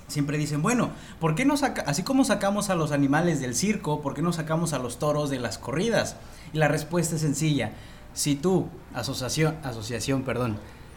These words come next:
sacas a los toros de las corridas, el toro se va a extinguir.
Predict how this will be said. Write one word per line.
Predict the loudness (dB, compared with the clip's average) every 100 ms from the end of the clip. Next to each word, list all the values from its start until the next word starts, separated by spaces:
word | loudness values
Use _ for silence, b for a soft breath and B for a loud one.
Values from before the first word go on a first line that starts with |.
| B
sacas | 0 4 4 2 -2 -4 -4
a | -2
los | -2 0
toros | 6 8 8 8
de | 6
las | 2 0
corridas, | 0 4 8 8 6 2 -8 -14 -14 -14 -14 -14 -6
el | -4 -2
toro | 2 4 4
se | 0
va | -2
a | -2
extinguir. | -2 -2 0 -2 -4 -12